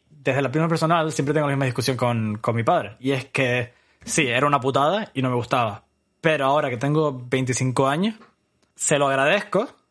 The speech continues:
porque gracias a ella tengo una educación que me llevó hasta la universidad. ¿Por qué? Porque siempre he sido de, siempre he sido muy vago, no es, no es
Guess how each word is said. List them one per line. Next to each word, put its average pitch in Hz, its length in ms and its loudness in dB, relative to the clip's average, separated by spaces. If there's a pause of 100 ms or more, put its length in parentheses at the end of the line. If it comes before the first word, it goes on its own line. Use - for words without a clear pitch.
(140)
porque 139 280 0
gracias 151 400 2
a 156 100 4
ella 175 340 0
tengo 147 460 -2 (120)
una 151 200 0
educación 143 600 0
que 156 100 0
me 135 120 0
llevó 127 280 2
hasta 123 160 -2
la 127 80 0
universidad. 107 500 -4 (1300)
¿Por 139 180 0
qué? 135 180 0 (580)
Porque 127 260 -2
siempre 160 280 0
he - 40 0
sido 165 260 0
de, 127 760 0
siempre 107 300 -6
he - 40 -6
sido 117 140 0
muy 110 100 -2
vago, 143 260 2
no 123 160 -2
es, 120 60 -2
no 127 200 0
es 127 180 0